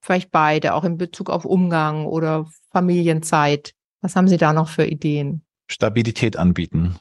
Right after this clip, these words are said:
Speaker 2: ähm, und das dauerhaft. Es gibt ja sequentielle Belastungen, die treten phasisch auf. Die müssen sich auch gar nicht sofort einstellen. Die können also später auftreten. Deswegen ist es also wichtig, auch nachhaltig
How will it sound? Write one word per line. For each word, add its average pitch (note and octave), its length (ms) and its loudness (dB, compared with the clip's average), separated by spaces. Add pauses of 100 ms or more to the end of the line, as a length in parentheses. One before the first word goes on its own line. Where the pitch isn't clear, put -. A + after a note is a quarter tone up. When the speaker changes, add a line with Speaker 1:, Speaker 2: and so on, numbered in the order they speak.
Speaker 2:
ähm, F2+ 480 -4 (180)
und G2+ 160 2
das G#2 180 0
dauerhaft. F#2+ 640 0
Es - 160 -10
gibt - 180 -8
ja G2 220 0
sequentielle F#2+ 640 2
Belastungen, E2 600 -4
die F#2 140 -4
treten F#2 340 -2
phasisch F2+ 460 -2
auf. - 320 -8 (600)
Die A2 100 0
müssen B2+ 300 4
sich B2+ 180 -2
auch B2+ 100 -2
gar B2+ 100 2
nicht B2 140 2
sofort A#2+ 360 0
einstellen. E2 460 -2
Die G2 100 0
können G#2+ 180 0
also G2 160 -2
später A2 420 0
auftreten. - 520 -2
Deswegen A2 320 2
ist F#2 120 0
es F2 100 -6
also F2 220 -2
wichtig, G#2 320 -4
auch - 120 -6
nachhaltig G#2 680 0